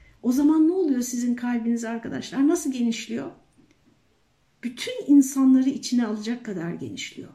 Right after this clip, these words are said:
Ve, e, <clears throat> az önce dediğim gibi kendine ziyan edenler için bile, e, sizin hani orada bir dahliniz yok, bir şeyiniz yok ama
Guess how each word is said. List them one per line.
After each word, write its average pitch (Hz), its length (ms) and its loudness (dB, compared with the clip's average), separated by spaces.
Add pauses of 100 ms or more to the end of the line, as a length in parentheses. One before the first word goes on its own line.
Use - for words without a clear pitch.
(120)
Ve, 311 260 -2 (600)
e, 208 760 0 (180)
<clears throat> - 1080 -6
az 254 160 4
önce 247 260 2
dediğim 247 360 4
gibi 262 320 -2
kendine 247 440 4
ziyan 262 440 4
edenler 226 480 0
için 269 460 4
bile, 202 320 -4 (540)
e, 147 440 -8
sizin 233 400 0
hani 226 200 0
orada 220 300 -2
bir 214 120 -2
dahliniz 214 520 -2
yok, 202 220 -4
bir 202 40 -8
şeyiniz 214 420 -2
yok 190 180 -4
ama 262 300 -2